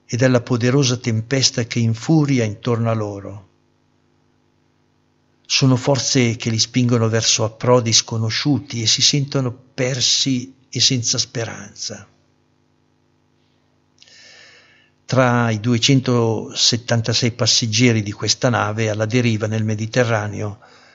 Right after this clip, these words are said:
vediamo come dal testo dice che uno solo è tranquillo e cerca di infondere coraggio agli altri.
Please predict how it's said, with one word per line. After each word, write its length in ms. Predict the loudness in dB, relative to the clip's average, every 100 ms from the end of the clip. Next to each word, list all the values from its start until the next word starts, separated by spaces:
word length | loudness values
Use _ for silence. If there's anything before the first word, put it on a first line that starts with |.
| _ _ _ _ _ _ _ _ _ _ _ _ _ _ _ _ _ _ -2
vediamo 360 | 2 6 6
come 220 | 4 2 2
dal 160 | 0
testo 420 | 0 2 2 0
dice 340 | -2 0 2 0
che 120 | 4
uno 220 | 6 6
solo 380 | 6 4 4 4
è 60 | 2
tranquillo 1040 | 0 -2 0 0 0 0 -6 -6 -8 -12 _
e 120 | -6
cerca 360 | 0 0 2 0
di 100 | 2
infondere 560 | 0 2 2 4 4 2
coraggio 460 | 0 0 2 2
agli 180 | 0 2
altri. 720 | 0 -2 -12 -14 -14 -16 -20